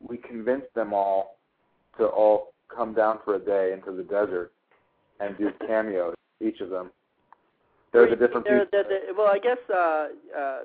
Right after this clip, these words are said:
Speaker 2: was it Cary Elwes' brother, uh, produced it, so might have helped you.
Speaker 1: Cassian Elwes is, uh, Cassian Elwes was, uh, um,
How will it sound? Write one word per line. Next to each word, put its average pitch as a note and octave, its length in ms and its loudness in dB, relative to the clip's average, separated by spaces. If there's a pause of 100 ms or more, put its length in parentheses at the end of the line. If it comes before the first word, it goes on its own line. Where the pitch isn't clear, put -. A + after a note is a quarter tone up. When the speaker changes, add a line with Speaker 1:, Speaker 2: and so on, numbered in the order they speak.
(300)
Speaker 2:
was E3+ 140 -6
it D#3+ 160 -10
Cary G3 240 -2
Elwes' F3 560 -2
brother, D#3 560 -4
uh, B2+ 400 -4 (120)
produced E3+ 460 -8
it, C3+ 100 -12 (140)
so C3+ 320 -10 (280)
might D3+ 180 -8
have D3 80 -12
helped D3+ 280 -4
you. - 160 -4 (800)
Speaker 1:
Cassian C3+ 540 6
Elwes A#2+ 400 6
is, G#2 240 -4
uh, G#2+ 300 4 (180)
Cassian A#2+ 380 -2
Elwes G#2 440 2
was, G2+ 280 -2
uh, F#2+ 220 4 (600)
um, F#2+ 380 -2